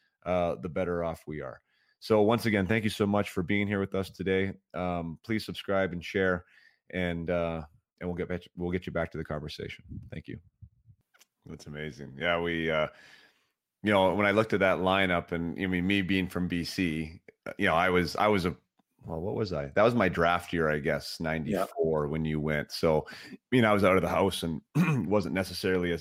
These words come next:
Speaker 1: a super fan like I was, you know, at a younger a-, age. But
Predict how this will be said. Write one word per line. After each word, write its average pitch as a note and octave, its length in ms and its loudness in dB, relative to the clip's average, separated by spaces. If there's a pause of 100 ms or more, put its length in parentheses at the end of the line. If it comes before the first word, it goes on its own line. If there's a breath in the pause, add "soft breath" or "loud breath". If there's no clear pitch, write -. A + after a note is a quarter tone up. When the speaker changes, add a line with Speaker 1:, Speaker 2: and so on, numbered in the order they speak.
Speaker 1:
a F2+ 80 -4
super G2 360 -2
fan F2 320 2
like E2+ 140 0
I F2 80 4
was, E2+ 340 2
you F2 80 0
know, D#2+ 160 0
at E2 200 0
a E2+ 40 0
younger F2+ 480 2 (120)
a-, D2+ 220 -4
age. E2 300 -2
But E2+ 160 -2